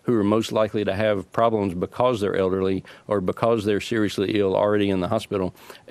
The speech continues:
And we still think those are the people who are the highest priority for testing. However, um, if a, if a clinician feels like they have a patient who needs to be tested, we'll essentially accept that, uh, at the word of the clinician,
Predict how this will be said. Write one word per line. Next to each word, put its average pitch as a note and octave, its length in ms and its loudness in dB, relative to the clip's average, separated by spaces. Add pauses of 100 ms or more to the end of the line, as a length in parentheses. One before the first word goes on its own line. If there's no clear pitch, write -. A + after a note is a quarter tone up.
(140)
And B2 160 2
we B2+ 80 2
still D#3 240 0
think B2+ 260 -2
those A#2+ 220 2
are A#2+ 60 0
the G#2 80 2
people G2+ 560 -2
who A#2 160 0
are G#2 100 2
the F#2+ 100 0
highest G#2 320 0
priority G#2+ 360 0
for F2 160 -6
testing. F2+ 440 -4 (560)
However, A#2 640 2
um, G#2 340 2
if - 300 -4
a, A2+ 140 0 (120)
if A2 120 -4
a A2+ 80 0
clinician A#2+ 520 0
feels A#2 300 0
like A2 200 0
they A2 100 0
have A#2 160 2
a G#2 60 -2
patient A2 360 -2
who G#2+ 100 2
needs G#2+ 260 0
to - 80 -6
be G2 120 -2
tested, A2+ 480 -4 (260)
we'll A#2 240 4
essentially A2 460 0
accept G#2 360 -2
that, G2 260 2 (120)
uh, F#2+ 360 2
at G#2+ 120 0
the G2 80 0
word G#2 220 2
of G2 60 2
the G2 80 -2
clinician, G2 600 -2